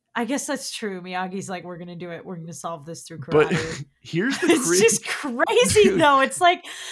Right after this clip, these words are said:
Speaker 1: it's like an alley is, like, in no way torn
Speaker 2: Oh.
Speaker 1: between the two dudes. You know what I
Speaker 2: No,
Speaker 1: mean? Like,
Speaker 2: it's
Speaker 1: if we
Speaker 2: so
Speaker 1: just
Speaker 2: clear
Speaker 1: left
Speaker 2: she
Speaker 1: this to,
Speaker 2: wants
Speaker 1: like
Speaker 2: Daniel.
Speaker 1: She's been very clear about that from, like, word one. That if, if, even if,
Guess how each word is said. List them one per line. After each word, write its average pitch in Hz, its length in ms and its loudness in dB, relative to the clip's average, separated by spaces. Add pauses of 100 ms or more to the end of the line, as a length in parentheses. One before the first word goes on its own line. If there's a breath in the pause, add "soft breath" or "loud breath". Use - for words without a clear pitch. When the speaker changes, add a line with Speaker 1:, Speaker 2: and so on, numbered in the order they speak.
(140)
Speaker 1:
it's 349 160 -2
like 392 160 0
an 381 100 0 (120)
alley 254 400 4
is, 415 140 -2 (120)
like, 427 100 -6
in 311 220 -10
no 190 180 -6
way 185 560 -8
torn 180 300 -12
Speaker 2:
Oh. 180 100 4
Speaker 1:
between 185 240 -10
the 170 80 -14
two 165 220 -16
dudes. - 420 -16
You 226 80 -2
know 240 80 0
what 233 80 2
I 226 60 -4
Speaker 2:
No, - 40 -6
Speaker 1:
mean? 202 140 -10
Like, 175 160 2
Speaker 2:
it's 202 120 -6
Speaker 1:
if 208 40 -4
we 247 60 -4
Speaker 2:
so 220 120 4
Speaker 1:
just 208 140 2
Speaker 2:
clear 165 160 0
Speaker 1:
left 135 100 0
Speaker 2:
she 143 100 -2
Speaker 1:
this 127 60 -2
to, 123 40 -2
Speaker 2:
wants 123 160 -2
Speaker 1:
like - 80 -4
Speaker 2:
Daniel. 104 380 -8 (640)
Speaker 1:
She's 466 380 0
been 370 280 -8
very 285 240 0
clear 294 180 -6
about 285 200 -6
that 262 180 -6
from, 254 160 -6
like, 226 240 -8
word 214 480 -4
one. 160 440 -8 (100)
That 240 240 -4
if, 285 260 -6
if, 349 220 -6
even 415 260 -10 (100)
if, - 140 -12